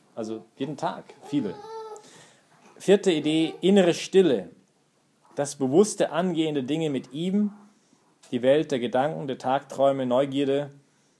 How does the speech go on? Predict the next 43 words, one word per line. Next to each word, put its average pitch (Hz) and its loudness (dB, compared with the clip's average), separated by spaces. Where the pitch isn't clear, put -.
bisschen 117 -8
nicht 123 -10
zum - -12
Beispiel 110 -8
da 101 -6
zu - -20
weit, 135 -4
zu - -10
weit 135 -2
zu 135 -14
schieben, 135 -6
wenn 120 -6
es 107 -12
Zeit 110 -4
ist - -20
für - -20
das 98 -18
Gebet. 143 -4
Ohne 170 2
innere 160 4
Stille 151 0
ist 135 -2
halt 127 0
fast 131 0
unmöglich, 123 -2
ein 110 -8
tiefes 123 -6
inneres 120 -8
oder 104 -8
ge-, 98 -12
ein 107 -10
tiefes 117 -10
Gebetsleben 131 -4
oder 110 -4
eine 107 -8
tiefe 131 -8
Beziehung 113 -6
zu - -14
Gott 120 -2
zu 120 -10
leben, 120 -6
nicht? 104 -20
Wenn 98 -14